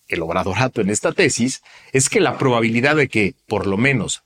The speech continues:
vayamos sesenta millones de personas a votar es muy alta. Quizá por eso los tienen tan enojados el evento del domingo pasado en la Arena Ciudad de México y la marcha por la defensa de la democracia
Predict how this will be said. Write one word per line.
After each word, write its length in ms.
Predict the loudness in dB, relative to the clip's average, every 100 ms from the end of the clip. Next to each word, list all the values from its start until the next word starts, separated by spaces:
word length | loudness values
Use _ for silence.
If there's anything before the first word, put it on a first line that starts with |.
| _
vayamos 480 | -6 -2 0 0 -2
sesenta 400 | -2 -2 0 0
millones 380 | 0 0 0 0
de 100 | -2
personas 640 | -4 -4 -2 -2 -2 -6 -10 -20 -20 -4
a 120 | -2
votar 460 | 0 0 -2 -2 -10 _ _
es 200 | -10 -6
muy 380 | -2 2 2 2
alta. 400 | -2 -6 -12 -20 _ _ _ -20 -10
Quizá 240 | -4 -4
por 200 | 0 2
eso 300 | 2 2 0 -2 -20 -20 _
los 240 | 0 2
tienen 440 | 2 2 4 2 0
tan 320 | 0 -2 2
enojados 680 | 2 2 2 0 2 0 -2 -2
el 120 | 0
evento 300 | 2 2 2
del 160 | 2
domingo 380 | 2 2 2 0
pasado 500 | 0 0 0 2 2
en 60 | 0
la 80 | -2
Arena 180 | -2
Ciudad 220 | -2 0 2
de 100 | 2
México 480 | 2 0 0 0 -2 -14 -8
y 100 | -2
la 140 | 2 2
marcha 320 | 2 0 -2
por 180 | 0 0
la 100 | 0
defensa 440 | 0 0 -2 -2
de 100 | -4
la 160 | -4 0
democracia 680 | 2 2 2 0 0 -2